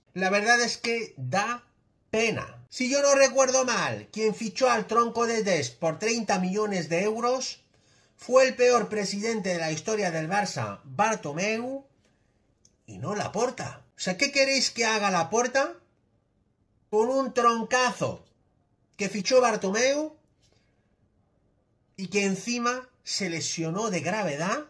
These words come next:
con el equipo que estaba jugando cedido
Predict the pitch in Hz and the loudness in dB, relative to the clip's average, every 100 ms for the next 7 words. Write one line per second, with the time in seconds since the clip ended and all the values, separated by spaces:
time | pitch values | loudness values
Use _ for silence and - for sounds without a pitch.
0 | _ _ _ _ _ _ _ _ _ _ | _ _ _ _ _ _ _ _ _ _
1 | _ _ 143 143 139 127 190 185 208 143 | _ _ -12 -10 -8 -6 -6 -6 -6 -6
2 | - 180 - 123 165 156 127 113 175 208 | -4 -4 -4 -8 -10 -10 -10 -10 -8 -8
3 | 302 | -10